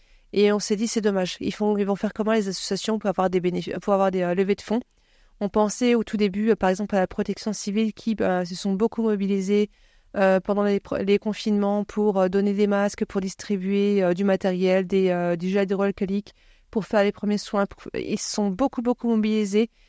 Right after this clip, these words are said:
et ils avaient besoin d'argent, comme beaucoup d'associations. Et on s'est dit, il faut qu'on les aide. Donc on a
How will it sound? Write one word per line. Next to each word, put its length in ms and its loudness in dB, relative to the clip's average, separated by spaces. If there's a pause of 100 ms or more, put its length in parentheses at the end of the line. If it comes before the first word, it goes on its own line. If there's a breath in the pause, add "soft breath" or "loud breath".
(140)
et 160 4
ils 140 0
avaient 160 2
besoin 260 -2
d'argent, 460 0
comme 240 -2
beaucoup 240 -4
d'associations. 580 -4 (520)
Et 160 4
on 60 2
s'est 160 0
dit, 240 0
il 80 -4
faut 140 -2
qu'on 140 -4
les 200 -2
aide. 140 -4
Donc 200 0
on 120 2
a 180 0